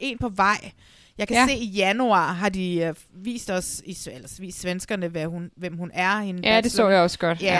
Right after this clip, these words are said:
Speaker 2: Ja.
Speaker 1: og hun er otteogtyve og hedder Sonja Livbom.
Speaker 2: Mm.
Speaker 1: Hvilket er et fedt efternavn.
Speaker 2: Ja.
Speaker 1: Jeg synes, jeg kender nogen, der hedder Livbom.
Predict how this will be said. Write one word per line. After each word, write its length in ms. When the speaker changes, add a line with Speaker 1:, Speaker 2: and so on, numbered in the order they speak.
Speaker 2:
Ja. 60
Speaker 1:
og 140
hun 360
er 340
otteogtyve 880
og 60
hedder 160
Sonja 480
Livbom. 540
Speaker 2:
Mm. 320
Speaker 1:
Hvilket 400
er 60
et 120
fedt 240
efternavn. 480
Speaker 2:
Ja. 40
Speaker 1:
Jeg 140
synes, 200
jeg 120
kender 200
nogen, 220
der 60
hedder 160
Livbom. 380